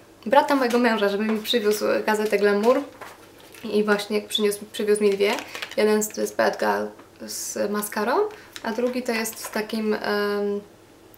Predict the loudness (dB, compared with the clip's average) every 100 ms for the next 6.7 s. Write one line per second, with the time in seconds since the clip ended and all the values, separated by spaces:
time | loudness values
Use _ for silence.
0 | -20 -20 -20 -20 -20 -10 -6 -2 -2 -2
1 | -4 -10 -8 -4 -2 -2 -4 -6 -6 -6
2 | -8 -12 -14 -18 -20 -20 -20 -20 -10 -6
3 | -6 -2 2 4 2 0 -4 -4 -4 -2
4 | 0 -2 -4 -14 -10 0 0 0 -12 -4
5 | -2 2 2 2 -2 -2 0 0 -4 -4
6 | -12 -6 -2 -2 -2 -6 -8